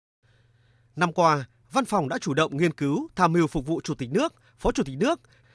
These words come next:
tham gia nghiên cứu, đóng góp với các bộ ngành, Ủy ban Thường vụ Quốc hội về một số dự thảo luật, pháp lệnh, trình Chủ tịch nước ký lệnh công bố mười bảy luật và pháp lệnh, đã nghiên cứu tham mưu trình Tổng Bí thư Chủ tịch nước,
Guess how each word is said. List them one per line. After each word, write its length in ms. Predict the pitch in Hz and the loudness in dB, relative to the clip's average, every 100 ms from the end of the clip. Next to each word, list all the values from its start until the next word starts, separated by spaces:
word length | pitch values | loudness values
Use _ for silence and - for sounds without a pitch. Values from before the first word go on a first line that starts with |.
| _ - | _ 0
tham 160 | 170 | 2
gia 200 | 147 160 | 4 2
nghiên 200 | 151 156 | 4 2
cứu, 380 | 143 135 156 320 - - | 0 -2 -2 -4 -10 -2
đóng 200 | 156 196 | 0 2
góp 320 | 320 - - | 0 0 -4
với 120 | 170 | -4
các 140 | 330 | -2
bộ 240 | 277 233 147 | 2 4 4
ngành, 340 | 160 151 123 - _ | 2 0 0 -6 _
Ủy 160 | 214 175 | -2 0
ban 140 | 294 | 2
Thường 140 | 214 | 2
vụ 120 | 165 165 | 0 0
Quốc 120 | 285 | 2
hội 280 | 247 202 - _ _ | 4 4 -2 _ _
về 100 | 190 | 2
một 120 | 185 180 | 2 2
số 180 | 180 254 | 0 -2
dự 100 | 233 | -2
thảo 120 | 170 | 0
luật, 200 | 143 175 | 4 4
pháp 180 | - 285 | 2 0
lệnh, 220 | 247 202 - _ _ _ | 2 2 0 _ _ _
trình 180 | - 196 | 2 2
Chủ 140 | 175 | 2
tịch 140 | 139 135 | -2 -2
nước 260 | 226 359 - _ | 0 -2 -4 _
ký 220 | 165 180 | 0 0
lệnh 300 | 311 269 - | 2 0 0
công 200 | - 196 | 0 0
bố 160 | 160 170 | 2 2
mười 160 | 277 190 | 4 4
bảy 140 | 147 | 4
luật 180 | 170 160 - _ | 2 0 -2 _
và 120 | - 139 | -2 0
pháp 160 | 285 | 2
lệnh, 220 | 262 190 139 - _ _ _ | 2 2 0 -10 _ _ _
đã 140 | 135 185 | 0 2
nghiên 180 | 208 | 2
cứu 220 | 185 160 240 | 2 0 0
tham 160 | 262 233 | 0 0
mưu 140 | 233 | 0
trình 180 | 190 143 | -2 -2
Tổng 160 | 139 | -2
Bí 100 | 120 | -2
thư 200 | 180 196 | 0 0
Chủ 120 | 175 147 | 0 -4
tịch 140 | 120 | -4
nước, 240 | 175 339 | -2 -4